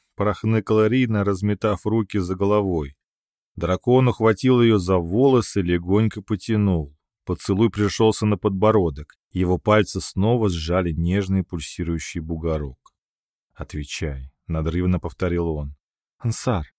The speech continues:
"Да, девочка, называй меня по имени, тебе хорошо?" "Да", простонала Рина, она уже почти потеряла связь с реальностью. "Кто эта девушка, которая извивается под умелыми ласками солнценосного короля?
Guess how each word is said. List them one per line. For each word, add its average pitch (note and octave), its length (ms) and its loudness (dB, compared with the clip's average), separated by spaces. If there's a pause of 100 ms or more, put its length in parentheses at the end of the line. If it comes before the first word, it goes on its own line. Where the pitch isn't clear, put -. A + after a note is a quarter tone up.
(360)
"Да, D#2 340 -2
девочка, D2 600 -14
называй G2 460 2
меня G#2 240 2
по G2 180 -2
имени, D2+ 380 -2
тебе F#2 420 -4
хорошо?" F#2 680 -8 (760)
"Да", D2+ 500 -6 (120)
простонала F2+ 560 -2
Рина, B2+ 420 2
она G#2 220 2
уже F#2 240 0
почти F2 440 -4
потеряла G#2 640 0
связь E2+ 460 -4
с - 100 -12
реальностью. D2+ 880 -10 (840)
"Кто - 240 2
эта D#3 180 2
девушка, C3+ 600 2
которая G2+ 420 2
извивается G2 680 2
под G2 200 -2
умелыми G2 480 2
ласками F#2 560 0
солнценосного F2+ 800 -4
короля? F2 520 -6